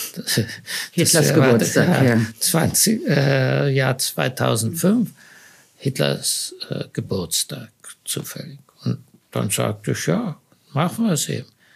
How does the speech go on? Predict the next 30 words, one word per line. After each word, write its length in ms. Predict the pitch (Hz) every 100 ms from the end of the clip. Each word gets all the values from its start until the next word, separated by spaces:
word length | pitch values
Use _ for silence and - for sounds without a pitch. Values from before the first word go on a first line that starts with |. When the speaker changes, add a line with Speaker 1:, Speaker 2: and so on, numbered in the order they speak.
| _
Speaker 1:
„Ja, 120 | - 117
aber 160 | 113
das 260 | 110 - -
ist 120 | -
Hitlers 640 | - - - - 143 -
Geburtstag, 760 | - - 170 202 - - - -
da 80 | -
könnten 380 | - 127 113
doch“, 200 | - 117 - - - - -
ich 140 | -
sag, 220 | - - -
„Ich 220 | - -
schenk 360 | - 180 185
den 160 | 185 151
Nazis 480 | 147 160 - 156 -
doch 240 | 156 -
keinen 340 | - 139 120 107
Tag. 360 | 190 262 247 - - - - _ -
Was, 180 | 131
was 200 | - -
soll 240 | - 190 220
denn 220 | 190 156
das?“ 280 | 131 127 - - - - -
„Ja, 140 | 131
ja, 160 | 101 101
dann 240 | - 101
machen 240 | 123 - -
wir 200 | 113 110
das 60 |
natürlich.“ 680 | 101 - - 180 160 147 -